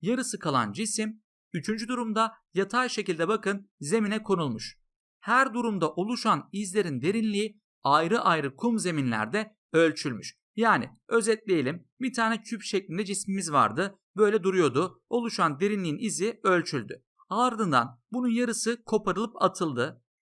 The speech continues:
Yeni cismin derinliği ölçüldü. Bu alındı ve yan bir şekilde arkadaşlar konuldu. Yine oluşan derinlik ölçüldü. Diyoruz ki bu deneyle ilgili hangi ifadeler doğrudur? Başlayalım. Basıncın kuvvet ve yüzey alanı ile ilişkisini incelemek için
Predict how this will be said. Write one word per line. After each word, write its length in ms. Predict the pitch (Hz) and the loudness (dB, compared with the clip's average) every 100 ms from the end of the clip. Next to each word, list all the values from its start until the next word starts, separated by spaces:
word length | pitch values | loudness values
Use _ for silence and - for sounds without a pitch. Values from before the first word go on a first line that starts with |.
| _ | _
Yeni 280 | 139 220 254 | -2 0 0
cismin 400 | 233 - 196 170 | -2 -4 -4 0
derinliği 380 | 180 180 180 185 | 0 0 -2 -4
ölçüldü. 580 | 185 185 196 180 190 - _ _ - | -4 -2 -2 -2 -2 -6 _ _ -8
Bu 200 | 226 - | -2 2
alındı 520 | 226 233 220 240 226 _ - | 2 2 2 -2 -2 _ -4
ve 80 | 226 | -2
yan 340 | 214 240 226 | 2 2 2
bir 40 | |
şekilde 360 | 185 170 165 143 | -4 -6 -4 -2
arkadaşlar 480 | 131 131 - 120 120 | -2 -4 -4 -4 -2
konuldu. 540 | - 220 214 226 226 _ - | -2 0 0 -2 -4 _ -2
Yine 260 | 247 190 - | 0 0 -2
oluşan 560 | 226 220 170 127 120 | -4 0 2 0 0
derinlik 500 | 208 220 175 220 - _ | -4 -2 -2 -6 -8 _
ölçüldü. 640 | 165 151 - 123 - - _ _ - | 4 4 0 -6 -6 -14 _ _ -4
Diyoruz 340 | 254 254 - | -2 -2 -4
ki 160 | - - _ _ _ - | -6 -12 _ _ _ -8
bu 200 | 254 190 | -6 0
deneyle 480 | 196 190 240 226 196 | 0 0 -2 -2 -2
ilgili 220 | 160 156 | -2 0
hangi 360 | 185 233 185 | 2 2 0
ifadeler 560 | 143 131 110 110 190 208 _ - | -4 -2 -2 0 -2 -4 _ 2
doğrudur? 380 | 185 170 120 - _ _ - | 6 6 2 -6 _ _ 2
Başlayalım. 580 | 226 220 - 147 - _ _ _ _ _ | 4 4 -2 -6 -8 _ _ _ _ _
Basıncın 640 | 226 247 262 214 147 143 _ | 0 0 -2 0 -2 -4 _
kuvvet 460 | 247 240 180 180 - _ _ | -4 2 2 0 -8 _ _
ve 80 | 190 | -4
yüzey 440 | 180 180 214 233 - | -2 -4 -2 -4 -4
alanı 260 | 160 185 | -2 -2
ile 140 | 214 165 | 0 -2
ilişkisini 480 | 180 - 190 - | -4 -8 -8 -6
incelemek 500 | 139 160 180 208 220 | -6 -4 -4 -4 -4
için 360 | 185 - 220 - | -4 -4 -4 -8